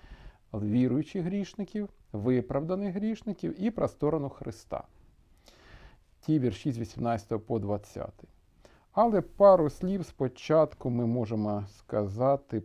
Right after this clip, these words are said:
про самі обставини. Тобто Ісус воскрес,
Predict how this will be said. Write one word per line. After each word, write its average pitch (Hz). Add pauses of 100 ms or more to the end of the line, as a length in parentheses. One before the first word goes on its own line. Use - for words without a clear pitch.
(100)
про 117 (340)
самі 131
обставини. 104 (540)
Тобто 147
Ісус 214
воскрес, 127